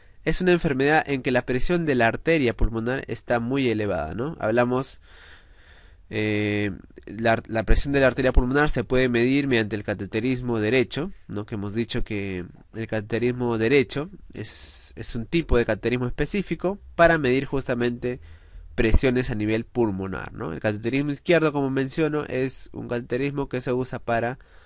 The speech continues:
eh, ver el lado izquierdo del corazón, la parte, ¿no?, del ventrículo izquierdo, todo lo que tiene que ver con el problema de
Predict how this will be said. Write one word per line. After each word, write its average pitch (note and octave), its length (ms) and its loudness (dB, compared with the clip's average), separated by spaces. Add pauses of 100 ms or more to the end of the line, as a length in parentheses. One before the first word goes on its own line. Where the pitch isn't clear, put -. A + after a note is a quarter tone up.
(460)
eh, - 200 -6
ver A#2+ 180 6
el A#2+ 140 6
lado A#2 200 6
izquierdo G#2+ 600 0
del G2 140 -14
corazón, F2 420 -8
la E2+ 100 -6
parte, G#2+ 460 -2 (240)
¿no?, G2+ 220 -10
del F#2 160 -4
ventrículo G2 400 -8
izquierdo, C#3 640 2
todo C3+ 240 2
lo A#2 120 2
que A2 120 -4
tiene A#2+ 240 -2
que A#2+ 100 -6
ver A2+ 180 0
con A#2 360 -2
el G2+ 100 -6
problema G2+ 580 -2
de B1+ 460 -8